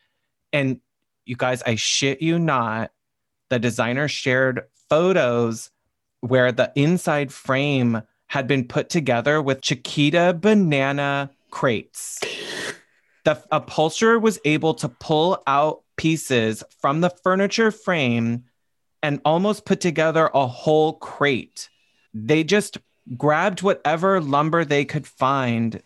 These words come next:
to piece together this sofa. So I would never buy their products anyway, 'cause I don't believe their quality matches up with their price.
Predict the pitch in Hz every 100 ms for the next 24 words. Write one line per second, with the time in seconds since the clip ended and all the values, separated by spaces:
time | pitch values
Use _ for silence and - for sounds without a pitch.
0 | - 135 - - 151 - - 139 120 113
1 | 113 110 107 - - 87 - - - -
2 | _ - _ _ - 139 127 117 - _
3 | _ _ _ - 135 151 135 135 139 135
4 | 127 135 135 120 117 120 120 120 123 _
5 | _ - 120 120 117 - 120 113 120 -
6 | - 113 139 160 147 120 107 - 117 120
7 | 123 120 117 120 - 117 110 120 131 123
8 | 110 - 113 113 117 110 107 92 - 196
9 | 135 131